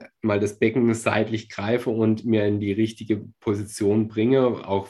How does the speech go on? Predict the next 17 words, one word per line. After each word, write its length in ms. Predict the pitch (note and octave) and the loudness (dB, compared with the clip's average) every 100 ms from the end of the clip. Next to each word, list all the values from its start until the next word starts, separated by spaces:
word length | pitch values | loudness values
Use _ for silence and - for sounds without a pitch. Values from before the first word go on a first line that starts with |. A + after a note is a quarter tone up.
| - | -12
insbesondere 760 | - A2 - A2 A2+ A2 G#2 G#2 | -4 -4 -4 -2 0 2 2 0
von 200 | - G2+ | 0 -2
der 160 | F#2 F2+ | -2 0
Höhe, 340 | G#2+ B2 B2+ - - | 2 4 2 -4 -12
damit 280 | - G2 G#2 | -2 0 0
der 100 | G#2+ | -2
Kunde 340 | G#2+ B2 A#2 A#2 | 0 2 2 0
Verständnis 680 | G2 G2+ - G#2 A2+ A#2+ | -6 -8 -2 -2 -2 -4
dafür 300 | - A2+ A2+ | -6 -4 -2
bekommt, 480 | G#2+ G#2 - A2 A2+ - - - | -4 -6 -2 -2 -2 -8 -14 -4
was 180 | - - | -4 0
ist 280 | D3 - | -2 2
denn 100 | C#3 | 4
überhaupt 380 | B2+ A#2 A2+ A#2 | 6 6 2 2
die 140 | A2+ A2 | 0 0
richtige 400 | G#2+ A2 A2 G#2 | -2 -2 -2 2
Höhe? 320 | F#2+ F2+ | 2 0